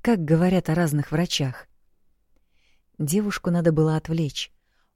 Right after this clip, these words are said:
он старался как мог, хотя у самого на душе скреблись не кошки, а бенгальские тигры. «Как?» Ира доверчиво прижалась к нему, обняла.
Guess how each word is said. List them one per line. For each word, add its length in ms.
он 80
старался 600
как 240
мог, 300
хотя 380
у 40
самого 440
на 100
душе 300
скреблись 480
не 100
кошки, 500
а 100
бенгальские 680
тигры. 460
«Как?» 380
Ира 200
доверчиво 640
прижалась 540
к 80
нему, 300
обняла. 560